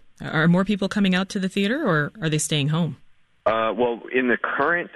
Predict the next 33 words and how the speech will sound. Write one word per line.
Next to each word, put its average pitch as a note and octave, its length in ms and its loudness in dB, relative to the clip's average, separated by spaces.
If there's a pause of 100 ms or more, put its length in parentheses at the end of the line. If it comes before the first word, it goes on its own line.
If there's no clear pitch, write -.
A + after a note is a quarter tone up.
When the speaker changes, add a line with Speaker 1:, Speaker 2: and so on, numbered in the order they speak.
(120)
Speaker 2:
Omicron G#2 580 -2
wave, D2 420 2 (240)
our F2+ 120 0
numbers E2+ 480 0 (380)
are D#2+ 300 0
down, D2 480 -4 (160)
not F2+ 320 0
because E2+ 260 -2
of D2+ 100 -2
a D#2 60 2
vaccine, D2 640 0
but D#2 140 0
because E2 380 0 (100)
people D#2 240 0
are C#2+ 80 -2
just - 260 -6
scared D2 540 0
of C#2 480 0 (100)
Omicron - 480 -2 (240)
Speaker 1:
Yeah. D#3+ 200 2
Speaker 2:
and, D2 920 0
you - 140 2
know, - 100 0
of - 140 2 (100)
spreading E2 380 -2
it D#2 160 0
and D2 320 -2
or D2 140 0
getting D2+ 360 -2
it. C#2 160 -2 (340)
So D#2+ 440 0 (100)
our F2 140 2
numbers F2 260 0